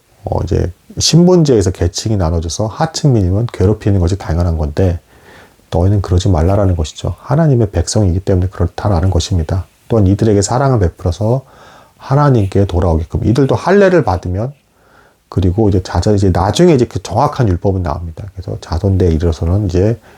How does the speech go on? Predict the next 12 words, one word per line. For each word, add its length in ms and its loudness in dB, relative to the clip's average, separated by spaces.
예배에도 460 2
다 180 -6
참석할 460 0
수 100 -10
있고 140 -6
뭐 80 0
이렇게 220 -6
주어지는 500 0
것이기 320 0
때문에 500 0
하나님께 680 0
돌아오게끔 920 0